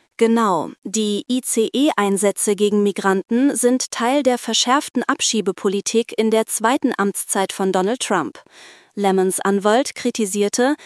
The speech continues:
anstatt sich Ermittlungen zu den Bundesbeamten zu widmen,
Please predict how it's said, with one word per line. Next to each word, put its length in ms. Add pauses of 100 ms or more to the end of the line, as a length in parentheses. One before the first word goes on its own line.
(260)
anstatt 460
sich 260
Ermittlungen 640
zu 160
den 180
Bundesbeamten 800
zu 200
widmen, 400